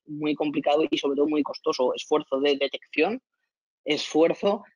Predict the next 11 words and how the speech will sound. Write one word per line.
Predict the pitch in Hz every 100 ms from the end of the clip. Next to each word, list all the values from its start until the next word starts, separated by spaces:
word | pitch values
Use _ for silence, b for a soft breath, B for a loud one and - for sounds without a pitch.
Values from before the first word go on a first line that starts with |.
| _ -
de, | 143 170 190 - 139
eh, | 139 127 -
encarrilación, | 156 147 143 139 127 123 143 135
¿no? | 135
De | 175
volverlo | 139 135 156
a |
encarrilar | 156 131 127 139 143
a |
su | 135 127
puesto. | 135 127 -